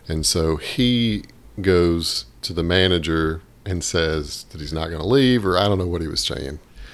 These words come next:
But he backs the manager up to a pole with his wheelchair, and then he starts ramming the manager's shins <laughs> with his wheelchair. So the manager,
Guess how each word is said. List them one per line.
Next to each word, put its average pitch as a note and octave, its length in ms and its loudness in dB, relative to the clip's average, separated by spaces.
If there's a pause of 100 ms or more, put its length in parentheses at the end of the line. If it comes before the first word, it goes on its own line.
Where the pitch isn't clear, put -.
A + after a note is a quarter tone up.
(560)
But G2 140 2
he G2 100 2
backs G#2+ 400 0
the A#2+ 80 0
manager G#2 480 2
up E2+ 140 -2
to E2+ 120 -4
a D#2 60 -6
pole D#2 640 -6
with F2 160 -2
his D2+ 160 -6
wheelchair, E2+ 680 0 (440)
and F#2 120 0
then F#2+ 80 2
he F#2+ 60 2
starts A2 380 2
ramming G2 640 2 (340)
the F2+ 80 -2
manager's G2+ 540 4
shins A#2+ 560 2 (100)
<laughs> - 100 -10
with G#2 140 0
his F#2+ 220 -8
wheelchair. - 760 2 (920)
So A2 640 6
the G#2 120 2
manager, A2 680 6